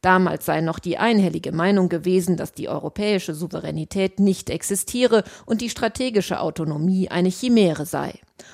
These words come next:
Heute habe man diese ideologische Schlacht gewonnen. Industriell und in Fragen der Verteidigung sei Europa souveräner geworden. Und Macron setzte hinzu,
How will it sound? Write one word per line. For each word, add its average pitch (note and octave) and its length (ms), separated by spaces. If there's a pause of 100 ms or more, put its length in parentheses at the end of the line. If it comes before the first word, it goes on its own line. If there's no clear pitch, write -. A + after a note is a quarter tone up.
(180)
Heute B3 340
habe A#3 220
man G3+ 240
diese F#3+ 260
ideologische F3+ 680
Schlacht F3 380
gewonnen. G3 500 (280)
Industriell G3+ 840
und F3+ 160
in D3 100
Fragen D#3+ 380
der E3 140
Verteidigung G3 720
sei G3+ 200
Europa E3 500
souveräner F3+ 580
geworden. D#3 640 (360)
Und G3+ 200
Macron A#3 400
setzte F3+ 340
hinzu, G3+ 540